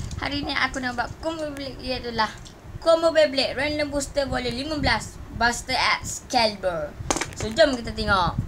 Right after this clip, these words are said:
Okey, guys. So, pada combo kita yang kali ni, korang just perlukan part-part yang kita perlukan saja, i-, iaitu adalah,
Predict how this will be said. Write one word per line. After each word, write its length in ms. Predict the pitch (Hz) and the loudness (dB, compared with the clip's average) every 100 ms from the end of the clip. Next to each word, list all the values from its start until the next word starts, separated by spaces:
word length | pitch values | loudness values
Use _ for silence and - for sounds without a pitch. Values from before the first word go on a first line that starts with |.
| - - - - - - - - - - - - - - - - 254 | -6 -10 -8 -4 -4 -4 -6 -8 -10 -16 -14 -14 -14 -18 -18 -4 4
Okey, 560 | 285 302 - 311 311 | 6 4 2 -2 2
guys. 320 | 311 302 277 285 | 4 4 4 0
So, 160 | 269 | 0
pada 160 | 269 277 | 0 -2
combo 560 | 277 311 311 320 311 | 0 -2 0 0 0
kita 320 | 302 294 - 294 | -2 -8 -6 -2
yang 160 | 285 | 0
kali 240 | 285 285 285 | 2 2 2
ni, 320 | 277 269 254 - - - - - | 2 2 0 -8 -12 -16 -2 6
korang 320 | 302 311 285 | 8 8 6
just 160 | - | 2
perlukan 400 | - 277 269 254 | 0 2 6 6
part-part 800 | 254 320 302 - - 277 269 - | 6 6 6 4 0 6 6 6
yang 320 | 240 254 254 - - - - - | 4 4 2 -6 -16 -18 -16 -14
kita 240 | - 254 262 | -10 0 0
perlukan 400 | 254 254 262 254 | 2 4 4 2
saja, 400 | 254 269 233 - - | 4 6 6 4 -4
i-, 160 | 233 - 220 | -10 -10 0
iaitu 320 | 240 240 240 | 2 2 4
adalah, 400 | 262 254 262 | 4 6 6